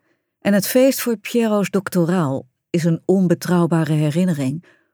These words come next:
of een onsamenhangende droom.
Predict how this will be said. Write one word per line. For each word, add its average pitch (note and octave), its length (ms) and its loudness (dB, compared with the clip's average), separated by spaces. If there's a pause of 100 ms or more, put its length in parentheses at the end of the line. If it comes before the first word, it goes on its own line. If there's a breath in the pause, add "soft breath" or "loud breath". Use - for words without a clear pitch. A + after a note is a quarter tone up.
(160 soft breath)
of C#3+ 220 -6
een D3 260 0
onsamenhangende D3+ 1040 2
droom. D#3+ 480 -4